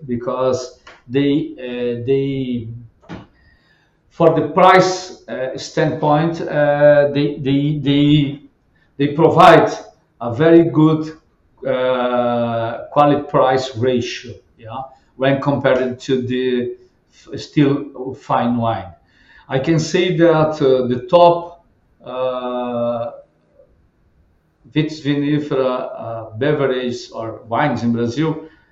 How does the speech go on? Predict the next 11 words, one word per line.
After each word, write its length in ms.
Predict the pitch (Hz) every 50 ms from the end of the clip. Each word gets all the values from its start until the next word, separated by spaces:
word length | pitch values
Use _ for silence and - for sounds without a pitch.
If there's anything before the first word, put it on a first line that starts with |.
| _ _ _ _ -
uh, 360 | 110 117 113 113 110 110 - -
rates 580 | 147 165 175 175 - - - - - - - -
are 260 | 113 131 131 123 120 - - _ _ -
both, 560 | 113 113 180 185 - - - - - - _ _ _ _ _ _ _ _ -
are 240 | 156 185 190 - -
almost 340 | 143 202 220 214 160 139
the 80 | 143 135
same, 540 | - - - 175 175 156 120 110 101 - - _ _ _ _ -
the 100 | 117 117
top 360 | - - 156 156 - - 147
ones, 400 | 139 135 127 117 110 - -